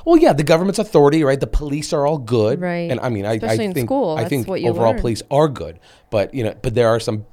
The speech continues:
Speaker 1: bad people, right? That shouldn't be police officers. Um, but y-, you're, you're brought up saying that there is, uh, you know, there's good and evil in this world, and the police, the government, they're all good, and evil is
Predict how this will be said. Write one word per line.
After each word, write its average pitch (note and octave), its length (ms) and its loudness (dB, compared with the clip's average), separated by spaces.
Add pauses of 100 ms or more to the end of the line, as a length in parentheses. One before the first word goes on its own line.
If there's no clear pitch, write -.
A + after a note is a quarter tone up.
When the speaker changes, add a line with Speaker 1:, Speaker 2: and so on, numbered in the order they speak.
(120)
Speaker 1:
bad G#2 500 -2
people, F#2 460 -6
right? B2 240 -4
That F#2+ 220 -8
shouldn't A2 320 -6
be G2+ 260 -8 (180)
police E3+ 240 -6
officers. F#2 340 -12 (400)
Um, A#2 320 -2 (220)
but - 280 0 (140)
y-, D#3+ 80 -12
you're, C#3+ 540 0
you're C3 140 -4
brought C3 420 0
up - 240 -4
saying A#2 240 -6
that G2 240 -6
there A2 180 0
is, G#2 320 -6 (220)
uh, B2 80 -4 (260)
you B2 160 -8
know, F2+ 220 -6 (240)
there's G#2+ 260 -2
good D#3+ 220 4
and D#3+ 100 0
evil C#3+ 220 -2
in B2+ 60 -4
this A2 160 -6
world, G#2 360 -4
and G#2+ 200 -6
the G2+ 160 -2
police, C3 480 -2
the G#2 120 -10
government, A2+ 380 -4
they're G#2 140 -2
all C#3 120 0
good, B2 400 -2 (440)
and G2+ 520 -4
evil A#2+ 440 0
is G#2 280 -2